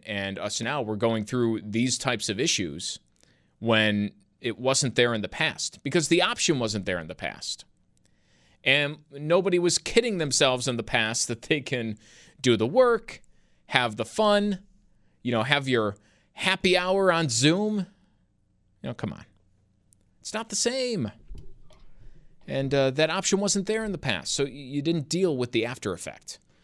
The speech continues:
in the past. So that's, you know, that, I, I think it's a, it's a good question, but I, I, it does have a,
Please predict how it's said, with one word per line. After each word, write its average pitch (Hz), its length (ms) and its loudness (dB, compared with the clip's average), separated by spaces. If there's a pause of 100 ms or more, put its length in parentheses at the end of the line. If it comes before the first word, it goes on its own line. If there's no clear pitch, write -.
(280)
in 98 140 -4
the 85 60 -4
past. - 340 -6
So 170 100 -4
that's, 247 300 -2
you 160 180 -4
know, 151 160 0
that, 180 180 -4
I, 180 60 -2 (140)
I 170 40 -4
think 202 160 0
it's 180 100 0
a, 170 140 0 (920)
it's 165 160 4
a - 20 4
good 214 160 4
question, 190 500 2
but 170 140 4
I, 160 160 2
I, 165 220 -2
it 170 160 -2
does 185 220 4
have 160 260 0
a, 147 160 2